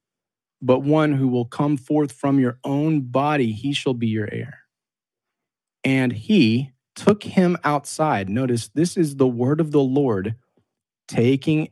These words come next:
Abraham outside in a vision. This is a visible form of Yahweh.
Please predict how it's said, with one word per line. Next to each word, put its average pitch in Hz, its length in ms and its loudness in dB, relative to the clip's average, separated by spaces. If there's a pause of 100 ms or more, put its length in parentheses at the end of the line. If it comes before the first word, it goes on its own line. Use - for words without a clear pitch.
Abraham 123 840 0
outside 104 880 -8 (1700)
in 101 140 -4
a 101 100 -2
vision. 104 440 -2 (180)
This 123 80 -8
is 104 60 -4
a 101 100 -4
visible 113 500 -2
form 120 320 -2
of 110 140 -2
Yahweh. 113 520 -4